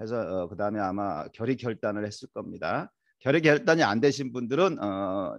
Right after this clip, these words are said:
조금 더 사-, 사업 속도가 늦어요. 그래서 결의 결단을 이제 했으면, 아, 그다음에 이제 어떤 대상을 또 이 사업을 전개해 나가고 어떻게 또 소비자를 또 만들 것인가 하는 거에 대해서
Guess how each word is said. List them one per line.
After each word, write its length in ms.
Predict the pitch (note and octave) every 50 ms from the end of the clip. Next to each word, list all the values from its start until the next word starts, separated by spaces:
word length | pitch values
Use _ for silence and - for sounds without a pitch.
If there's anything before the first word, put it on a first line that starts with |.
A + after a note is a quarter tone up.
| -
조금 440 | - G2 G#2 D3 D3+ C#3+ C#3 B2+ A#2
더 100 | G#2 G#2
사-, 160 | G2+ - C#3+ - _
사업 260 | - - E3 D#3+ D#3 -
속도가 420 | - D3+ C#3+ - C#3+ B2 B2 G2+
늦어요. 500 | F2+ A2 A2+ - C3 F#2+ E2+ A2+ D3 F#3 - _ - - - - - - _ _
그래서 220 | - G2 G#2 G#2+
결의 260 | G#2 - B2 A#2+ C#3 A#2
결단을 1040 | A#2+ A#2 A2+ G#2+ - A#2+ A#2+ A#2+ A#2 A#2+ A#2 A2+ A2 F#2 D2+ F#2+ A#2+ B2+ B2 A2+
이제 120 | G#2 A2 A2
했으면, 680 | C#3 D#3+ - - D#3+ C#3+ A#2+ A2 A#2+ C3+ C3 A2 F#2 - _ _ _ _ _ _ _
아, 180 | F#2+ G2 G2 F#2
그다음에 680 | - - A2 C3 D3 D3+ C3+ A2+ G2 G#2+ A#2 B2 G#2 F#2+ G2+
이제 160 | G2 A2+ G#2+ - - -
어떤 720 | A2+ C3+ - _ - F3 E3+ E3+ E3+ E3 E3+ E3+ E3+ D#3+ D#3
대상을 540 | B2+ B2+ B2 B2 D3+ D3+ D3+ D3+ D3+ C#3+ C3+ -
또 140 | C#3+ C3+
이 140 | B2 A2 A2
사업을 320 | G2 - B2+ B2+ B2 B2 G#2+
전개해 420 | - F#2+ G2+ G#2+ G2+ A2+ A2 A2
나가고 680 | G#2 F#2 E2+ F2 F2 G2 F#2+ D#2+ F2 F2 F2+ G2 F#2+ - -
어떻게 440 | D#2+ F2+ - - B2+ B2 B2 - C3+ -
또 80 | - B2
소비자를 840 | - - D#3 C#3+ D3+ C3 B2 B2 A#2+ A#2+ A2+ A#2 A#2 A2+ A#2 A2+ - -
또 80 | G#2+ F2+
만들 300 | E2+ E2 F#2 F2+ A2 G#2
것인가 600 | _ - F#2 F#2 F#2+ F#2+ F#2+ F#2 F2+ F2 E2+ D2+
하는 160 | F2 F2 F2+
거에 160 | F2+ F2 E2+
대해서 460 | E2+ E2 E2 D2 - B2 A#2 F#2+ D2+